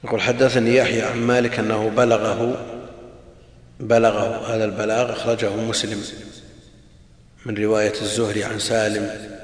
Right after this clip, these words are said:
عن أبيه، فهو متصل، والحديث في الصحيحين،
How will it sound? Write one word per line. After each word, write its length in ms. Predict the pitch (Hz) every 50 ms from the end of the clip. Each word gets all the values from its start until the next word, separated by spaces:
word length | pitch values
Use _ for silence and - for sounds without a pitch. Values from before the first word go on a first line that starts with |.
| - - - - - - - - - - - - - - -
عن 220 | - - 117 110
أبيه، 380 | 107 104 104 107 113 110 123 123 - - - - 123 - - - - - - - - - -
فهو 260 | - 139 139 131 127
متصل، 440 | 123 117 - 135 135 120 - - - - - - - - - - - - - - - - - - - - - - - - - - - - - - - -
والحديث 520 | 123 117 - - - 127 113 117 110 107
في 100 | 104 101
الصحيحين، 600 | 104 101 - 104 104 104 101 98 - 107 104 107